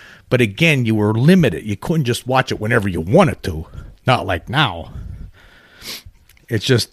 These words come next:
we, we're just living in a different time. It's a different period now. It's just completely removed from how it used to be.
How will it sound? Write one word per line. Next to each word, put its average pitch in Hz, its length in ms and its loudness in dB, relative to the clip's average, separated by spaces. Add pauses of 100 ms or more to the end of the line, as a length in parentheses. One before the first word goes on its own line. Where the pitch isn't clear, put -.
(160)
we, 113 240 -8
we're 123 200 0
just 127 240 0
living 117 240 2
in 107 100 0
a 101 60 -2
different 107 340 -4
time. 113 420 -2
It's 90 120 -6
a 95 60 -4
different 110 360 -4
period 113 420 0
now. 87 220 -8
It's - 160 -10
just - 320 -8 (320)
completely 165 1000 2 (300)
removed 131 680 4
from 113 300 -2
how 120 280 4
it 90 60 -4
used 120 280 -2
to 101 60 -6
be. 98 280 -2